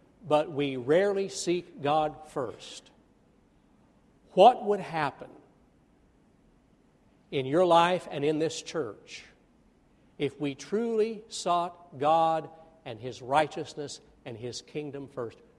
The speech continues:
Really put Him first. Maybe you feel like you're stuck in a, in a job that's going nowhere. Have you really put God first and sought God's will about that?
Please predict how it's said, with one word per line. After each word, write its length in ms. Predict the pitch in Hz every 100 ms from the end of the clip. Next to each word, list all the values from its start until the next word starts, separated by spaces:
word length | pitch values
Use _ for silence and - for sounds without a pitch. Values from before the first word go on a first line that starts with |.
| -
Really 280 | 170 220 190
put 160 | 190
Him 100 | 165
first. 480 | - 95 104 - - _ _ _ _ _ _ _ _ -
Maybe 200 | 170 208
you 100 | 202
feel 220 | 196 202
like 220 | 180 170
you're 100 | 160
stuck 480 | 135 - 170 170 165
in 120 | 139
a, 200 | 123 113 - _ _ _ _ _
in 100 | 147
a 80 | 131
job 440 | 117 147 160 165
that's 180 | 139 -
going 280 | 151 139 135
nowhere. 400 | 131 135 120 113
Have 200 | 160 147
you 120 | 175
really 600 | 170 190 262 269 277 262 - - _ _ _ _ _ _ -
put 260 | 233 160
God 280 | 180 185 170
first 680 | - 196 214 - - - - _ _ _ _ _ _ _ _ _ _ -
and 140 | 151 139
sought 400 | 190 190 180 147
God's 320 | 156 131 127
will 320 | 127 147 170
about 320 | 165 170 160
that? 360 | 180 156 180